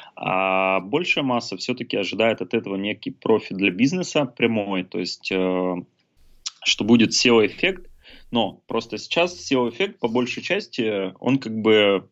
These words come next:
состоит из двух параметров, если мы говорим о ссылке. То есть первое, это то, что ссылка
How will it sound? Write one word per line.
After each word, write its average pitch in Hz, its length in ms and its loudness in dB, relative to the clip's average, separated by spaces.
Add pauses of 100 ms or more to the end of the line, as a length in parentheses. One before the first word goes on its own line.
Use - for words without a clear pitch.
состоит 127 480 0
из - 340 -4
двух 120 300 -2
параметров, 98 460 0
если 92 220 -10
мы 92 60 -6
говорим 95 240 -2
о 92 40 -4
ссылке. 95 360 -2
То - 80 -4
есть 95 160 -4
первое, 107 280 4
это 92 120 -6
то, - 140 -6
что - 240 -10
ссылка 98 540 -4